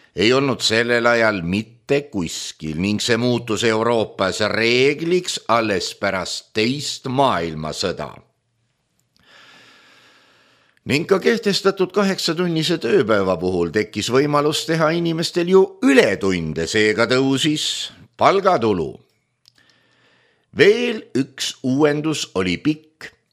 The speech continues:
kuni kahetunnine lõunapaus,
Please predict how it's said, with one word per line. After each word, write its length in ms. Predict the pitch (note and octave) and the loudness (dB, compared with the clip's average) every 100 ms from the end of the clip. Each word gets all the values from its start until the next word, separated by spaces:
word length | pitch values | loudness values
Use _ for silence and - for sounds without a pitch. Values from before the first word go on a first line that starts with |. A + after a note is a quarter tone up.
| _ | _
kuni 280 | - G#2 F2 | -6 -4 -4
kahetunnine 920 | - D3 D#3+ C3 C#3+ C3 B2 A2 G2 F2+ | 0 0 0 -2 0 0 0 0 0 -2
lõunapaus, 1400 | F2 B2+ C#3+ A#2 G#2+ A2 B2+ B2+ E2 B1+ B1 - - | 2 2 2 0 0 0 2 0 -2 -10 -14 -12 -12